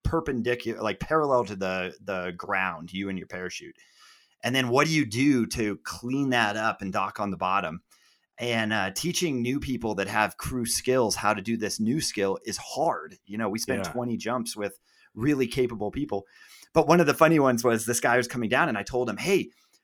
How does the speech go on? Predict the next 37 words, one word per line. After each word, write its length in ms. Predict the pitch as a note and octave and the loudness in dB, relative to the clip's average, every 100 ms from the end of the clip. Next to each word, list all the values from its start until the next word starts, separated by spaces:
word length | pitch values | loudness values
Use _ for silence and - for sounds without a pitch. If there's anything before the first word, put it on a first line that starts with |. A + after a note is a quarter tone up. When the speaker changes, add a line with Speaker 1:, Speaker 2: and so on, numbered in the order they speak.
| _ | _
Speaker 1:
take 200 | D3 F3 | 0 2
your 100 | F#3+ | 2
toggles 500 | - C#3 D#3+ F3+ D3+ - | 4 4 6 2 0 -4
and 220 | A2 G#2+ - | -6 -6 -6
blast 540 | - - E3 F3 - | -8 -2 0 2 0
'em 140 | F3 | -2
down 300 | D3 B2+ C#3 | 0 2 2
to 80 | C#3 | 2
your 320 | B2 A2 A2+ | 2 2 2
belly 320 | A2 A#2 D3 D3 | 2 2 2 0
button 240 | F3 E3+ | -2 -2
and 160 | A#2+ F#2+ | -6 -6
blast 420 | - C3+ C#3 - | -6 -6 -4 -4
'em 120 | A2 | -2
up 160 | A#2+ - | -2 -4
as 120 | - | -8
fast 280 | - A#2 A#2 | -4 -4 -4
as 80 | G2 | -8
you 80 | F#2 | -10
can." 320 | - D#3+ F2+ | -8 -8 -6
And 100 | G#2 | -2
what 140 | C3+ | -2
it 80 | G2 | -2
does 280 | B2+ E3+ B2 | 0 0 0
is 100 | G2 | -6
it 100 | F2 | -4
sends 320 | - C3+ B2 | -2 -2 -2
a 80 | G#2+ | -4
ripple 480 | F#2+ A2 D3 C3 G2 | -6 -6 -4 -4 -6
through 160 | A#2+ | -6
your 120 | G#2+ | -8
parachute 560 | - C3+ D3+ - F#2+ F#2+ | -6 -6 -4 -6 -8 -12
and 100 | F#2+ | -12
kills 360 | - - C3+ A#2+ | -12 -6 -4 0
off 200 | G#2+ - | 0 -2
the 60 | F#2+ | -10
performance 640 | F#2 - A#2 E2 - | -12 -4 -4 -4 -10